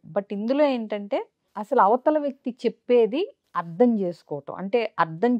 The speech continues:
చేసుకోవటం కోసం వినటం, బదులివ్వటం కోసం వినటం కాకుండా అవతల వ్యక్తి చెప్పేది మనం విని అర్థం చేసుకుందాం అనేది కమ్యూనికేషన్‌లో ఇంపార్టెంట్. ఇకపోతే రెండోది వచ్చే, వస్తే రెస్పెక్ట్.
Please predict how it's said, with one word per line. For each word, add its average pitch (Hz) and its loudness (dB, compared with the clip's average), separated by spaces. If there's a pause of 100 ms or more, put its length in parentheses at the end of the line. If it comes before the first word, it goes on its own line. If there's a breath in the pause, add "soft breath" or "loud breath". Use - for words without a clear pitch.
చేసుకోవటం 208 0
కోసం 190 0
వినటం, 160 -2 (320)
బదులివ్వటం 220 2
కోసం 208 -2
వినటం 185 -6
కాకుండా 170 -8 (400 soft breath)
అవతల 226 2
వ్యక్తి 262 -6
చెప్పేది 214 0
మనం 196 -4
విని 202 -2
అర్థం 190 0 (100)
చేసుకుందాం 165 -4 (380)
అనేది 190 -4
కమ్యూనికేషన్‌లో 196 -2
ఇంపార్టెంట్. 151 -6 (200)
ఇకపోతే 240 2
రెండోది 240 6
వచ్చే, 220 -4
వస్తే 202 0
రెస్పెక్ట్. - -2